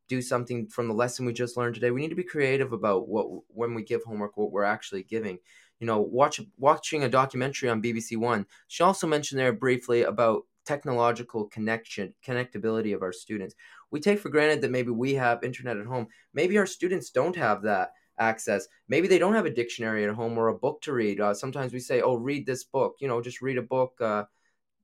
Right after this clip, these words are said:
that, that's all you need to do is get a book from your house, but they might not have a book at their house to read, and we need to keep that in mind when, when we're giving homework. What is, what are our students actually able to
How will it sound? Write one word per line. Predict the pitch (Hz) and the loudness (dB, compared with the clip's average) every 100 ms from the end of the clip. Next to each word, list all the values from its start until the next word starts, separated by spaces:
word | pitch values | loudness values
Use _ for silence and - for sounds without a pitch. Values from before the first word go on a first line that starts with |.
| _ _ - | _ _ -4
that, | 127 - | -2 0
that's | 117 139 143 | 2 2 2
all | |
you | 135 | -2
need | 131 120 | -2 -4
to | |
do | 123 151 | -2 -2
is | 127 | 0
get | 123 | -2
a | |
book | 110 127 | -2 -8
from | - | -4
your | 117 | -4
house, | 139 156 | -2 -6
but | - | -8
they | 117 | -6
might | 160 175 | -4 -2
not | 170 139 | -2 -2
have | 127 180 202 - | 0 0 -2 -8
a | 101 | -6
book | 104 104 | -6 -8
at | 104 | -2
their | 104 | -2
house | 104 98 - | -2 -4 -8
to | - 117 | -6 -4
read, | 139 147 | -2 -2
and | 110 | -2
we | 117 | -4
need | 131 127 | -6 -4
to | 113 | -6
keep | 110 123 - | -6 -8 -2
that | 117 | 0
in | 110 | 0
mind | 110 113 120 95 - _ _ _ | 0 0 0 -4 -10 _ _ _
when, | 107 107 110 107 | -4 -2 -2 -4
when | 104 113 | -2 -2
we're | 110 | 0
giving | 104 113 117 | 0 0 -2
homework. | 107 101 95 - | -4 -6 -6 -2
What | 147 | 0
is, | 151 147 | 2 0
what | 131 160 | 0 2
are | 185 160 | 4 4
our | |
students | 143 - 135 127 | 0 -4 -6 -2
actually | 110 120 - 110 | 0 -2 0 0
able | 107 110 107 | 2 0 -8
to | - 98 | -8 -8